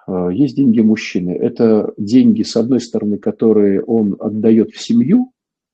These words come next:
чтобы покрыть все расходы с-, семьи, э, женщин, которые тоже периодически на что-то просят. И есть деньги, которые он оставляет себе, если они остаются там,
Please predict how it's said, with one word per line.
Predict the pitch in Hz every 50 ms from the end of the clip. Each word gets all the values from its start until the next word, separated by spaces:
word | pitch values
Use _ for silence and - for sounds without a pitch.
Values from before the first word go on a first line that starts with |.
| _ _ _ _ _ _ _ _ _ _ _ _ -
чтобы | - - - 127 113 110
покрыть | - - 117 113 - 123 117 117 101 - - - -
все | - - - 113
расходы | 104 107 107 - - - 101 98 104
с-, | - - - - _ _ _ _ _ _ _ _ _
семьи, | _ - 101 101 98 104 135 175 196 196 190 185 - _ _ _ _ _
э, | - 95 90 90 90 87 87 87
женщин, | 85 101 147 175 165 - - - 131
которые | 127 - 123 - 135 120 117
тоже | 120 123 107 -
периодически | - 120 117 113 107 113 117 113 - - - -
на | 104 98
что-то | - - - - -
просят. | 107 - 107 104 104 - - _ _ _ - _ _ _ _
И | 180
есть | 190 247 247 226 - - - -
деньги, | 131 143 185 165 131
которые | - - - 147 151 139
он | 127
оставляет | 113 - - 120 110 113 127 127 117 117
себе, | - - - 101 95 107 110 107 107 110 _ _ _ _ _ _ _ _ _
если | 92 92 107 110 - - - 101 101
они | 98 95 98 107 104
остаются | 95 - - - - 107 101 98 98 92 - - -
там, | - - 95 92 85 87 82 80